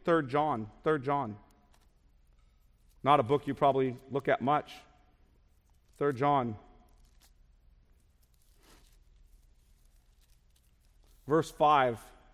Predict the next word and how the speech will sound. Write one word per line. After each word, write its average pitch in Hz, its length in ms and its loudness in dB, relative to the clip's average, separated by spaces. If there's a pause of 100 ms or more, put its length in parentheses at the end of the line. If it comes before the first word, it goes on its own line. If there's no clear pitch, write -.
(1800)
"Beloved, 165 520 10